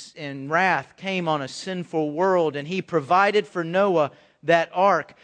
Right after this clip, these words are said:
He's provided the same for you and I. Because again, one day again, God's wrath and judgment will fall on this sinful world. And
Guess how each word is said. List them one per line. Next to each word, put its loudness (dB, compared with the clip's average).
He's -2
provided -2
the -10
same -8
for -12
you -6
and -4
I. -4
Because 2
again, -2
one 0
day 4
again, -2
God's 0
wrath 0
and -6
judgment -4
will -10
fall 0
on -2
this -6
sinful -4
world. 2
And -4